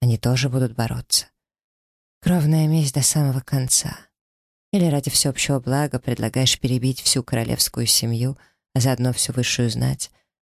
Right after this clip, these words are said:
Они точно поддержат короля». Эльф промолчал, однако мне не нравился его взгляд. Такое впечатление, будто блондин уже просчитывал и этот вариант. «Шеридан права, это не выход», сказал Лейсар.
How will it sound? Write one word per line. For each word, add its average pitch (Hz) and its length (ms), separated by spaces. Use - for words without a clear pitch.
Они 202 200
точно 151 400
поддержат 123 520
короля». 120 460
Эльф 185 220
промолчал, 165 720
однако 120 360
мне 131 200
не 147 80
нравился 131 580
его 127 120
взгляд. - 560
Такое 123 140
впечатление, 131 560
будто 120 240
блондин 120 420
уже 120 240
просчитывал 123 760
и 143 60
этот 156 380
вариант. - 520
«Шеридан 190 500
права, 165 380
это 117 220
не 139 140
выход», 139 340
сказал 110 340
Лейсар. - 540